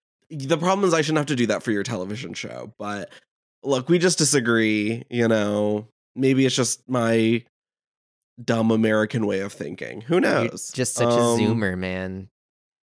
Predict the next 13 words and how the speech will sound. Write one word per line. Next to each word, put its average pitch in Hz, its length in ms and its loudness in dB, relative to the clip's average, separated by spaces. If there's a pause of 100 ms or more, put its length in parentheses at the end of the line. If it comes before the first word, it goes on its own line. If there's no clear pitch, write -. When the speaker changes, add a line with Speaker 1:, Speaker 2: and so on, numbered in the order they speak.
(320)
Speaker 1:
Yeah, 104 440 -2 (120)
I'm 120 240 -4
such, 120 280 -4
<laughs> 123 100 -14
fuck, 170 640 -2
yeah, 127 200 -2
I'm 131 100 0
such 123 300 -2
a - 20 -2
Zoomer. 135 540 -6 (640)
<laughs> 381 260 4 (800)
Uh, 302 420 -6 (360)
um, 185 560 0